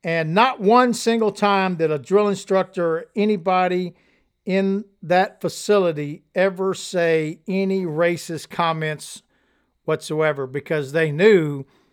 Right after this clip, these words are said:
number one, we were human beings, and number two, we were gonna be Marines. And by the time we left there, we were gonna understand what was important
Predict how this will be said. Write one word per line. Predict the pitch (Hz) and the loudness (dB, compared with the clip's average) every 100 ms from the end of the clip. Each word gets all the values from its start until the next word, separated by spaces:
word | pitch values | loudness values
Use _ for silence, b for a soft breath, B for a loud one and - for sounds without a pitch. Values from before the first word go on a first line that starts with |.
| _ _ | _ _
number | 156 196 226 | -2 4 4
one, | 185 170 160 156 170 | 6 2 2 -2 -6
we | 156 | -4
were | 143 131 | -4 -2
human | 175 185 175 | 0 0 -2
beings, | 147 147 143 135 127 - _ _ _ - | -2 -4 -4 -6 -12 -20 _ _ _ -16
and | 135 | -8
number | 151 175 165 | -8 -6 -6
two, | - 175 151 139 131 _ _ _ | -2 -2 -2 -4 -10 _ _ _
we | 151 160 | -4 -2
were | 156 | -2
gonna | 143 151 | -4 -4
be | 143 147 | -4 -8
Marines. | 139 143 170 160 120 107 - _ _ _ _ - | -6 -2 -2 -2 -6 -14 -20 _ _ _ _ -12
And | 139 127 | -10 -4
by | 147 | -2
the | 143 | -2
time | 131 - 190 190 180 | -6 0 2 2 0
we | 180 | -4
left | 160 180 175 - | 0 0 -2 -2
there, | 147 143 | -2 -2
we | 135 151 | -4 -6
were | 156 147 | -6 -6
gonna | 147 143 190 | -6 -8 -8
understand | 151 135 127 - 165 151 139 131 - _ _ _ _ _ _ | -10 -10 -12 -6 -4 -4 -6 -8 -14 _ _ _ _ _ _
what | 160 190 | -6 -4
was | 147 147 | -4 -4
important | 147 - 214 208 170 139 139 | -8 -2 4 4 4 -8 -8